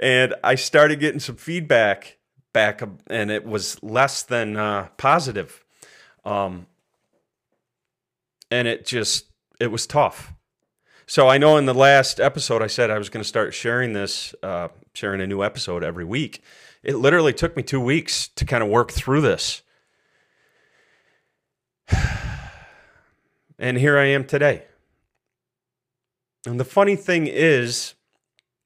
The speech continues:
after a couple weeks, a feeling of, a sense of peace came over me. I was like, "Phew."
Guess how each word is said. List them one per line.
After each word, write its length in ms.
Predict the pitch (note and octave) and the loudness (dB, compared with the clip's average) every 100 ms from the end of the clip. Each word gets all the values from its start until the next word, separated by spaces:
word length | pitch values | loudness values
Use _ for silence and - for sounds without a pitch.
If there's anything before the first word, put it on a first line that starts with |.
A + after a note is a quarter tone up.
| _ _ _ _ _ _ _ _ _ _ - - | _ _ _ _ _ _ _ _ _ _ -16 -8
after 280 | G#2+ - C#3 | -6 -4 -6
a 60 | |
couple 300 | C3 C3+ D#3 | -2 -2 0
weeks, 500 | B2 G2 - - - _ _ _ _ _ _ _ _ _ _ _ _ _ _ _ _ _ _ _ - | -2 -4 -6 -12 -14 _ _ _ _ _ _ _ _ _ _ _ _ _ _ _ _ _ _ _ -8
a 80 | A2+ | -6
feeling 380 | - C#3 C3 A#2+ | 0 2 2 0
of, 200 | F#2 F2 | -4 -6
a 100 | G2+ | -4
sense 260 | - C3+ | -2 -2
of 120 | - | -2
peace 260 | - D#3+ - | 0 0 0
came 220 | - G#2+ | -4 -6
over 180 | F#2+ E2+ | -6 -8
me. 200 | E2+ D#2 - | -14 -16 -20
I 40 | |
was 140 | F2 F#2+ | -16 -10
like, 200 | F#2 - | -10 -6
"Phew." 160 | - | -4